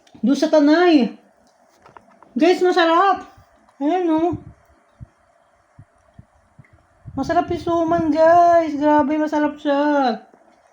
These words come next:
So, buti na lang tatlo yung binili natin suman, guys. So, napakasarap.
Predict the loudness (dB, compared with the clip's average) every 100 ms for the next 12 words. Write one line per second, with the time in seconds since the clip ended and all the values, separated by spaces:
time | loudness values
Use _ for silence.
0 | -20 _ -20 _ _ -6 0 2 2 2
1 | 2 2 0 0 4 4 6 4 2 0
2 | -2 0 -2 2 2 4 2 2 -2 0
3 | -2 -6 -20 _ _ _ _ _ _ _
4 | _ _ _ _ _ _ _ _ -20 _
5 | _ -2 0 2 0 -2 -2 0 0 0
6 | -2 -6